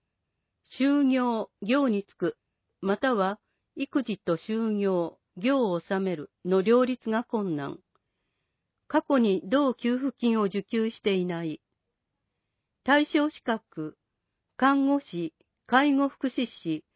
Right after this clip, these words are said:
保育士、理学療法士、調理師、生化衛生士、美容師、シスコシステムズ認定資格、エルピーアイ認定資格など。支給条件、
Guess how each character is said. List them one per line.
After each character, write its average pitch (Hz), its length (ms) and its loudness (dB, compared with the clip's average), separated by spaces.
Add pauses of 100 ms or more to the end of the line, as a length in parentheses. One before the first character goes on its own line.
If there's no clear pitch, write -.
(220)
保 262 180 4
育 285 260 -4
士、 175 320 -4 (360)
理 208 120 2
学 285 260 2
療 277 220 2
法 247 240 0
士、 151 400 -12 (460)
調 269 280 2
理 277 120 0
師、 170 380 -8 (380)
生 285 180 2
化 262 220 0
衛 262 180 4 (100)
生 208 220 2
士、 - 340 -12 (340)
美 208 140 0
容 269 240 2
師、 - 400 -8 (460)
シ 220 180 -2
ス - 120 -14
コ 285 160 0
シ 285 180 -4
ス - 120 -14
テ 240 120 4
ム 196 140 2
ズ 175 100 -2
認 208 280 2
定 240 220 2
資 - 140 -14
格、 160 500 -10 (520)
エ 208 100 2
ル 269 140 0
ピ 262 360 0
ー 233 60 2
ア 220 80 2
イ 196 60 2
認 226 260 2
定 254 220 2
資 - 120 -12
格 185 280 -6
な 160 160 -6
ど。 - 180 -12 (1040)
支 - 140 -20
給 285 260 2
条 254 260 4
件、 156 360 -4